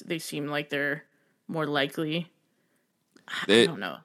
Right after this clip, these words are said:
Speaker 2: they
Speaker 1: It's
Speaker 2: talk about a great escape. This would be the greatest escape if Sheffield United find a way to, to survive.
Speaker 1: Yeah, that'd be insane. I mean, it seems like Chris Wilder is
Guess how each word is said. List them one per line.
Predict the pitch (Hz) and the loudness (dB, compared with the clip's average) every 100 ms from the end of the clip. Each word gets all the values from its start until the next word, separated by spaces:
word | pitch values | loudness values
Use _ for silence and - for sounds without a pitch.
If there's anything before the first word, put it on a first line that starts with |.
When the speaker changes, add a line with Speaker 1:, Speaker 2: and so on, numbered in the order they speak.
| - | 2
Speaker 2:
they | 113 | 4
Speaker 1:
It's | 113 | 8
Speaker 2:
talk | 147 151 | 8 8
about | 165 147 123 | 10 10 10
a | |
great | 101 110 110 | 8 8 10
escape. | 110 - 117 117 - | 8 8 8 8 8
This | 113 117 | 6 10
would | 131 117 | 8 10
be | 123 117 107 | 8 10 8
the | 82 107 | 6 4
greatest | 85 92 101 87 82 - - - | 4 6 6 6 4 2 -2 -2
escape | 90 - 82 57 50 - _ | 0 4 4 4 0 -8 _
if | 95 92 - - | 4 4 2 -2
Sheffield | - - 104 101 90 | 4 6 8 6 6
United | 85 98 92 82 95 | 6 6 6 6 4
find | 95 87 | 4 6
a | |
way | 85 82 80 | 6 6 6
to, | 92 107 90 76 76 - - | 4 6 8 8 6 2 0
to | 107 | 2
survive. | - 90 82 64 67 65 - - - _ _ _ - | 4 2 6 6 4 0 -10 -20 -20 _ _ _ -14
Speaker 1:
Yeah, | 165 143 120 127 | -8 -6 -4 -6
that'd | 147 | -6
be | 151 147 | -6 -6
insane. | 143 - | 0 6
I | |
mean, | 262 359 294 - - - - - - - | 6 6 0 -4 -20 -20 -20 -20 -12 0
it | 240 | 0
seems | - 277 330 311 | 2 2 2 4
like | 254 - | 4 6
Chris | 196 190 | 4 6
Wilder | 190 196 196 190 165 | 6 8 8 6 4
is | - 175 165 160 156 - - | 0 0 2 0 -4 -6 -8